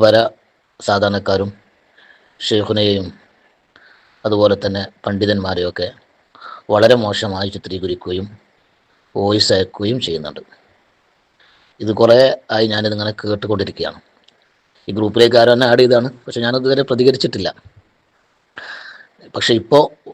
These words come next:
വളരെ രൂക്ഷമായ രീതിയിലാണ് പല ആളുകളും പോസ്റ്ററുകളും അതുപോലെ തന്നെ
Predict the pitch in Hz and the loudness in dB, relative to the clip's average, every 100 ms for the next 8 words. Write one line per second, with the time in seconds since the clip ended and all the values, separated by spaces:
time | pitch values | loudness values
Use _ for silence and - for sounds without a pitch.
0 | _ _ - 101 107 127 139 131 - 160 | _ _ -12 -2 4 4 6 2 2 0
1 | 147 120 107 104 95 98 92 95 90 90 | 0 0 0 -2 -6 -6 -6 -6 -4 -2
2 | 90 90 98 147 _ _ _ _ _ _ | -2 -4 -4 -6 _ _ _ _ _ _
3 | _ _ 98 98 - 90 90 90 87 85 | _ _ -6 -4 -4 -2 -2 -2 -4 -4
4 | 85 82 85 85 | -4 -6 -8 -8